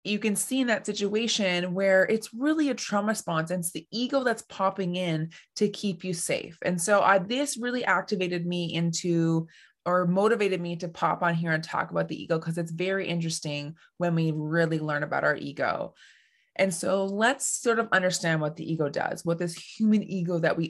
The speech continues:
all have does. It's basically a subconscious part of our brain and our mind that allows us to run on autopilot. It allows us to show up in these learned patterns that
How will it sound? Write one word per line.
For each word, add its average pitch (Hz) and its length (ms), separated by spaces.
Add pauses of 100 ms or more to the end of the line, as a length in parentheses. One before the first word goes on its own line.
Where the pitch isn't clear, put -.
all 160 420
have 147 560
does. - 400
It's 170 200
basically 269 680
a 240 80
subconscious 196 880
part 196 320
of 190 120
our 147 120
brain 156 560
and 151 100
our 151 100
mind 160 500 (520)
that 196 240
allows 214 560
us 214 240
to 190 760
run 175 340
on 170 260
autopilot. 156 840
It 175 120
allows 190 540
us 190 220 (180)
to 175 500 (160)
show 214 460
up 180 300
in 185 200
these 175 360
learned 180 440
patterns 165 540
that 165 180